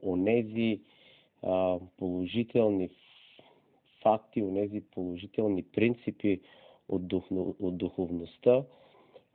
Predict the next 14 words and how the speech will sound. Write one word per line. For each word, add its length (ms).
за 200
да 120
може 340
да 160
облегчи, 1080
а, 220
заболяванията 920
и 40
страданията 720
на 100
хората 440
и 60
да 160
промотира, 680